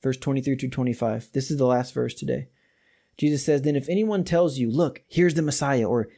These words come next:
'There he is,' don't believe it. For false messiahs and false prophets will rise up and perform great signs and wonders so as to deceive,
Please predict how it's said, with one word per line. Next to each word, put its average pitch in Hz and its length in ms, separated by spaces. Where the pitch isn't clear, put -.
'There 175 180
he 170 200
is,' 127 200
don't 185 160
believe 180 280
it. - 220
For 156 100
false 190 320
messiahs 175 480
and 127 100
false 160 240
prophets 151 440
will 117 160
rise 135 340
up 147 180
and 135 140
perform 117 400
great 131 300
signs 143 400
and 123 100
wonders 113 460
so 143 220
as 147 160
to 147 120
deceive, 131 540